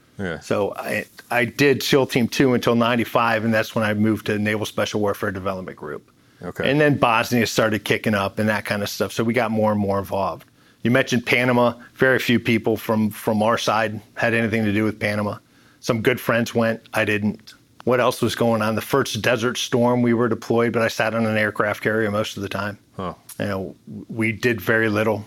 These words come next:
Speaker 2: It was more of a conventional push. Uh, they didn't seem to know, I think it was Schwarzkopf at the time, didn't
Speaker 1: Yeah.
Speaker 2: seem to know how to employ us.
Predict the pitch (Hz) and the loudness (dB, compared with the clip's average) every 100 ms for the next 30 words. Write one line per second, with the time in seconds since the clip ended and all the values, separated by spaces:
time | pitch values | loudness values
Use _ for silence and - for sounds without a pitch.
0 | _ 113 110 104 - - 113 113 101 104 | _ -2 -2 -2 -6 -2 0 2 0 -4
1 | 120 98 107 104 123 107 - 110 110 - | -4 -2 -2 -2 -2 -2 -2 -4 -4 -8
2 | _ _ _ _ _ - 113 107 107 107 | _ _ _ _ _ -6 -2 0 -2 -4
3 | - 117 110 104 104 104 104 104 120 98 | -2 0 0 0 0 0 -4 -2 -2 -4
4 | - - 110 117 - 123 117 - - 120 | -6 -2 -2 -2 0 0 0 -2 -2 -2
5 | 127 131 131 - - _ - 123 - 131 | -2 -2 -8 -20 -20 _ -2 -2 0 2
6 | 123 113 - _ _ - 113 120 117 127 | 2 0 -4 _ _ -4 0 2 2 2
7 | 123 117 110 - 127 120 123 - - | 2 2 0 -2 0 2 2 0 -4